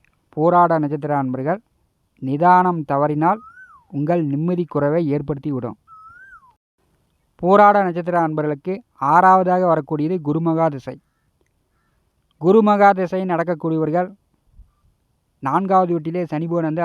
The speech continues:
அர்த்தாஷ்டம சனியாக தனுசு ராசியை பாரி செய்யும்போது,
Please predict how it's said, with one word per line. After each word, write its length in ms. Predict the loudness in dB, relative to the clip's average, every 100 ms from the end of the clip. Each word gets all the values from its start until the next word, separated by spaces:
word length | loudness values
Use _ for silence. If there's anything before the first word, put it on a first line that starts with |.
| -2
அர்த்தாஷ்டம 500 | -2 -4 -4 -8 -8
சனியாக 400 | -6 -6 -6 -6 -10 _ _ _ _ _ _ -6
தனுசு 300 | -4 -4 -2
ராசியை 360 | 0 0 -2 -6 -4
பாரி 160 | -6 -6
செய்யும்போது, 360 | -8 -8 -10